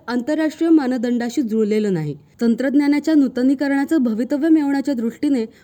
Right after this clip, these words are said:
भारतातील तरुण कामगार असमाधानकारक आहेत. अजूनही त्यांच्या कौशल्यांमध्ये महत्त्वपूर्ण अंतर आहे. विज्ञान आणि अभियांत्रिकी पदवीधर विद्यार्थ्यांच्या संख्येच्या बाबतीत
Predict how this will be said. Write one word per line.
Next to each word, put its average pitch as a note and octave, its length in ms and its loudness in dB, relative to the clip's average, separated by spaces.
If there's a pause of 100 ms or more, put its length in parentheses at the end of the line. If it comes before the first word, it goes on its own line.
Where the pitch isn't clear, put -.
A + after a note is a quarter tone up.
भारतातील A#3+ 640 -2
तरुण C#4+ 260 2
कामगार A#3 460 -4 (320)
असमाधानकारक C4 920 0
आहेत. E3 200 -4 (420)
अजूनही B3 560 2
त्यांच्या B3 360 -4
कौशल्यांमध्ये B3+ 960 0 (300)
महत्त्वपूर्ण B3+ 760 -2
अंतर G#3 380 -6
आहे. D3 200 -6 (340)
विज्ञान A3 520 0 (220)
आणि B3+ 160 -2
अभियांत्रिकी D4+ 720 0
पदवीधर C#4+ 520 0
विद्यार्थ्यांच्या B3+ 680 -2
संख्येच्या B3 440 -4
बाबतीत G#3+ 440 -6